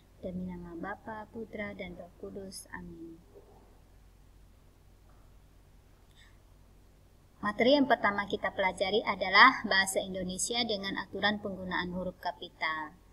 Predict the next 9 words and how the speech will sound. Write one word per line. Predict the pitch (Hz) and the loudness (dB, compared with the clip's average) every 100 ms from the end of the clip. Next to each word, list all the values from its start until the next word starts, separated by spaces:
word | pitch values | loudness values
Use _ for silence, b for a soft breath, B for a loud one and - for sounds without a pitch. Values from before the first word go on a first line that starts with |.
| B B B - | B B B -20
Nah, | - - | -14 -12
tentu | - 196 226 | -10 -4 2
anak-anak | 226 208 214 233 | 4 4 2 0
masih | 220 196 - 202 | 0 -4 -6 -6
ingat | 214 214 196 | -6 -6 -6
ya | 190 | -8
bagaimana | 196 190 190 190 220 | -8 -10 -8 -4 -4
penggunaan | 226 202 190 180 185 180 | -4 -8 -6 -6 -6 -6
huruf | 185 | -8